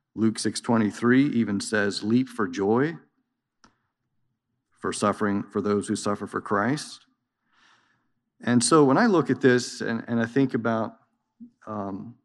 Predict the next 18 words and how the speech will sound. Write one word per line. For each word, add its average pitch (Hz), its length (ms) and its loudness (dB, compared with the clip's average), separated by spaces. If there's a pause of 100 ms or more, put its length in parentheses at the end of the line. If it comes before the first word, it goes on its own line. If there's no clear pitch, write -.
(540)
suffering 123 1040 2 (580)
and 101 480 -2
God's 110 360 2
reward 113 640 2
and 101 160 -2
God's 104 340 0
faithfulness, 113 720 -2 (800)
I 156 140 0
think 156 220 0
about 143 280 6
the 120 80 0
f-, - 180 -16 (460)
I 151 80 4
think 233 240 4
there 160 160 8
is 131 180 4
always 147 480 2
this 131 240 2